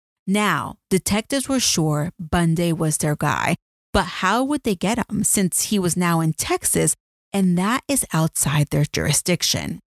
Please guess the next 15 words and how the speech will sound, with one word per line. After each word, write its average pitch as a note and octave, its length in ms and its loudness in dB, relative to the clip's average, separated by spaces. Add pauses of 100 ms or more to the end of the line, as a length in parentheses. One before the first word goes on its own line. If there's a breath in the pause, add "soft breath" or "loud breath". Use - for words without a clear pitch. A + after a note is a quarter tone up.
(720)
Well, F3 440 -2
on G3 200 2
March G3 380 0
seventh, F3 580 0
nineteen E3+ 500 2
eighty-three, D#3+ 640 -2 (320)
Alaska G#3+ 560 0
State C4+ 280 -2
Troopers D#3 520 0
paid G#3 540 -2
Bunday D#3+ 500 0
another E3+ 420 0
visit, D3 460 -2 (300)
and B3+ 260 0
they C#4 80 -2